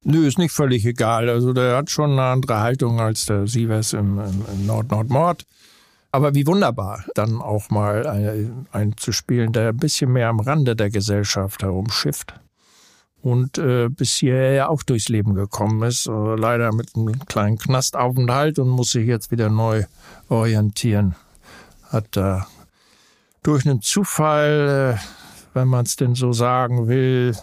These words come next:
<laughs> eine Erbschaft in Aussicht.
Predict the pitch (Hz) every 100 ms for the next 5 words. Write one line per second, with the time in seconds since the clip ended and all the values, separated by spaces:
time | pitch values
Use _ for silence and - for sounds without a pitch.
0 | - - - - - - 855 - - -
1 | 139 143 180 185 - 180 175 165 160 160
2 | 156 - 139 -